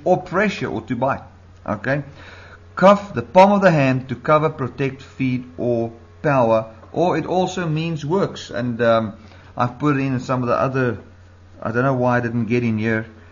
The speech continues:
but a hand speaks of work as well. So what it says here is darkness is to be separated from the glory of God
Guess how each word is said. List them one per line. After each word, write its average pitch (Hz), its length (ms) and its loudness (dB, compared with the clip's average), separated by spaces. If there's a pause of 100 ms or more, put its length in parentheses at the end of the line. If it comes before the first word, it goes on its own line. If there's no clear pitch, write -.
(140)
but 123 460 0
a 117 220 0
hand 143 400 0
speaks - 400 -4
of 110 280 -2
work 127 360 0
as 113 320 -2
well. 110 420 0 (540)
So 139 540 2 (340)
what 165 240 6
it 196 180 2
says 170 400 2
here 123 180 4
is 120 300 0
darkness 131 880 2 (1080)
is 147 180 4
to 160 220 -4
be 127 200 2
separated 156 760 0
from 120 260 -2
the 110 80 -2
glory 160 480 0
of 139 220 -2
God 92 480 2